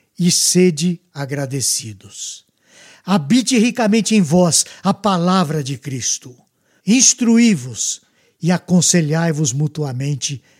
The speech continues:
em toda a sabedoria, louvando a Deus com salmos e hinos e cânticos espirituais,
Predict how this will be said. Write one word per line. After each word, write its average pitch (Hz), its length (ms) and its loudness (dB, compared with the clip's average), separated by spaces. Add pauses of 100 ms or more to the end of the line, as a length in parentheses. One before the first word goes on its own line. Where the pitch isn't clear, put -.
(160)
em 165 240 4 (120)
toda 175 300 0
a 120 40 -8
sabedoria, 117 840 -10 (300)
louvando 190 600 2
a 233 60 -2
Deus 170 500 0 (240)
com 143 160 -8
salmos 226 840 0 (340)
e 156 320 0
hinos 233 460 0 (300)
e 196 120 2
cânticos 175 680 0
espirituais, 139 1040 -8